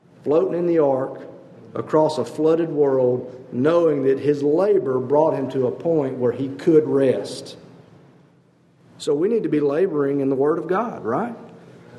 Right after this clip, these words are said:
We need to be laboring in our relationships, most certainly. Laboring in our relationships. You know, I think sometimes about,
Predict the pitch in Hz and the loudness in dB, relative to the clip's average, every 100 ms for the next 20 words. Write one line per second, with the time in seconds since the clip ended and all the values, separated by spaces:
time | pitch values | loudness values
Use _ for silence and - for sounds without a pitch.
0 | - - 160 220 165 151 143 151 202 156 | -6 4 6 6 2 0 2 2 0 0
1 | 147 143 143 139 139 - - - 147 151 | 0 2 0 -4 -10 -16 -20 -8 -2 2
2 | 147 123 120 139 135 107 - 104 - - | 2 2 2 0 0 -4 -6 -6 -8 -14
3 | - - - - - - - - 139 135 | -18 -20 -20 -20 -20 -20 -16 2 4 6
4 | 143 127 - 98 104 120 160 160 143 135 | 6 4 2 -8 -4 -2 0 0 0 0
5 | 135 131 123 147 143 120 135 135 180 214 | 0 0 0 -2 -2 -4 -4 -2 0 0
6 | 233 - - 165 180 180 143 139 151 143 | 0 -2 -2 -2 0 0 0 2 2 2
7 | - - | -2 -10